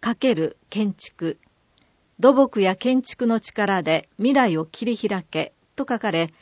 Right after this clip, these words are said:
週末街づくりで検索するようになっています。二枚目、県内を舞台にしたコミックですというコメントで、高校生たちが描かれた手前に、わらぶき屋根の家が三軒描かれています。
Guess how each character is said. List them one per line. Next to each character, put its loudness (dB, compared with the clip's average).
週 0
末 -4
街 -2
づ -6
く -4
り -4
で 2
検 -2
索 -6
す -8
る -2
よ 2
う -2
に -6
な -6
っ -14
て -8
い -6
ま -6
す。 -16
二 2
枚 2
目、 -2
県 2
内 2
を 0
舞 -2
台 0
に -4
し -14
た 0
コ -4
ミ 0
ッ -20
ク -6
で -2
す -16
と 2
い 0
う -2
コ -2
メ 0
ン -2
ト -6
で、 0
高 2
校 0
生 0
た -4
ち -6
が -2
描 0
か 0
れ -2
た -4
手 -6
前 -2
に、 -8
わ 4
ら 4
ぶ -4
き -6
屋 4
根 -2
の -4
家 0
が -4
三 -2
軒 -6
描 -6
か -4
れ -4
て -8
い -6
ま -4
す。 -20